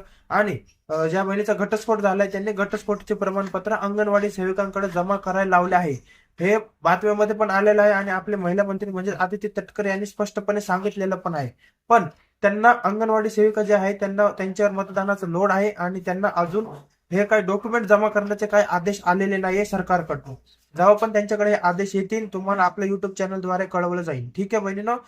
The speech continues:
त्यामुळे बहिणीनो, तुम्ही फक्त हाफ ई केवायसी करून तुमचे जे काही डॉक्युमेंट आहे ते जमा करून ठेवायचे आहे. कळतंय बहिणीनो?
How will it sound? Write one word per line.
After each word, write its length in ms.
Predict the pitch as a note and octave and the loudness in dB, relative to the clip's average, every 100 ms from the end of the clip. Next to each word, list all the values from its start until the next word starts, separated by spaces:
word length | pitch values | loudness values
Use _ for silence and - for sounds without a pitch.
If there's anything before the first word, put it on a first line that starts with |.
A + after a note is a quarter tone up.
| _ _ - | _ _ 2
त्यामुळे 320 | G#3+ A3 G#3+ | 2 4 2
बहिणीनो, 340 | F3+ F#3 G#3+ | 2 0 -2
तुम्ही 240 | G#3 G3+ A3 | -2 -2 -2
फक्त 220 | G3 - | -4 -4
हाफ 220 | F#3 F#3+ G3+ | 0 0 0
ई 80 | G#3 | -4
केवायसी 420 | G#3 G3+ G#3 G#3 | -2 -2 -2 -8
करून 360 | F3 G3 A#3 A#3+ - _ _ | -6 -4 -4 -6 -10 _ _
तुमचे 220 | G3 G3 G#3 | -6 -2 0
जे 100 | G#3 | 2
काही 160 | G#3 | 2
डॉक्युमेंट 420 | F#3+ G#3 A#3 A#3 | 2 -2 0 0
आहे 120 | G#3 E3+ | 2 2
ते 180 | G3+ | -2
जमा 240 | F3 G3 G#3+ | 0 0 0
करून 260 | G#3 G#3 | -2 -4
ठेवायचे 360 | F#3+ E3 D#3+ D3+ | -2 -2 -2 -4
आहे. 140 | C3+ | -8
कळतंय 320 | A#2+ F#3+ G3+ A3 | -6 -4 -2 -2
बहिणीनो? 340 | G3 G3+ A3 | -2 -2 -6